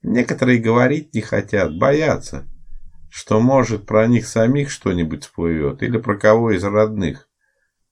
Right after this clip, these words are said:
Но был в деревне Брагино один мужичок, Антип Коровин.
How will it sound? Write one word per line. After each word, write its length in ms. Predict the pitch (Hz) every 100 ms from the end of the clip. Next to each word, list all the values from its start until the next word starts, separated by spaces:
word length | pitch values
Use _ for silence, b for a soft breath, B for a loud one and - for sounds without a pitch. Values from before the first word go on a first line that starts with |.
| _
Но 320 | 107 123 165 165
был 280 | 160 190
в 80 | 165
деревне 440 | 160 170 175 156 147
Брагино 580 | 165 185 165 131 123
один 280 | 127 147 147
мужичок, 640 | 147 143 147 - 131 87 -
Антип 400 | 82 90 123 120
Коровин. 680 | - 123 135 113 71 64